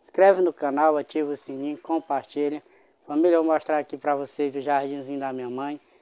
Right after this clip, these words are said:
E eu quero uma opinião de vocês, como é que tá, como é que... Eu vou perguntar a vocês aqui se a rosa de,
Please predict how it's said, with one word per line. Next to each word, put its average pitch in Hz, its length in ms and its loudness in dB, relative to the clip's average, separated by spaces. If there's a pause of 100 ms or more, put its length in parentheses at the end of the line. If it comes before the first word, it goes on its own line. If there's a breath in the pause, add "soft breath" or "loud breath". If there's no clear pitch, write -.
(240 soft breath)
E 143 80 -2
eu 143 120 -2
quero 143 240 -4
uma 143 100 0
opinião 139 480 -6
de 139 120 -6
vocês, 139 640 -6
como 143 260 -6
é 147 100 -2
que - 120 -16 (120)
tá, 139 300 -2 (800 soft breath)
como 143 260 0
é 147 160 4
que... 151 420 0 (420 loud breath)
Eu 170 100 0
vou 196 160 4
perguntar 180 400 0
a 170 40 4
vocês 165 460 0
aqui 165 380 0
se - 180 -6
a 156 180 2
rosa 151 300 -2
de, 147 140 -6